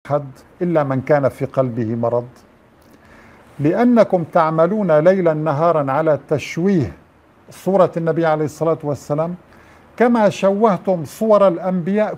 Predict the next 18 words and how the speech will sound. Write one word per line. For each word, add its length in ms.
كلهم 640
في، 340
في 180
كتابكم 600
المقدس. 720
شوهتم 720
صورة 420
سيدنا 600
لوط 300
وهو 280
نبي 360
مطهر، 640
وشوهتم 720
صورة 300
سيدنا 560
نوح 460
عليه 140
السلام 500